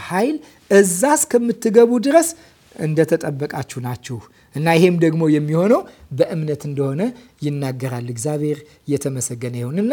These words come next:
ትንሣኤን ስናስብ እነዚህ፣ እነዚህ ነገሮች በውስጡ እንዳሉበት እንድናስብና፣ እ፣ በህይወታችን ትልቅ የሆነ የመጽናናትና የእውነት መሰረት ልባችን ውስጥ እንዲተከል ነው። በመጨረሻ የምናገርበት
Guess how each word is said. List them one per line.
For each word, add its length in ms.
ትንሣኤን 480
ስናስብ 500
እነዚህ፣ 320
እነዚህ 320
ነገሮች 400
በውስጡ 400
እንዳሉበት 600
እንድናስብና፣ 840
እ፣ 100
በህይወታችን 880
ትልቅ 420
የሆነ 400
የመጽናናትና 1000
የእውነት 560
መሰረት 420
ልባችን 560
ውስጥ 200
እንዲተከል 680
ነው። 120
በመጨረሻ 640
የምናገርበት 920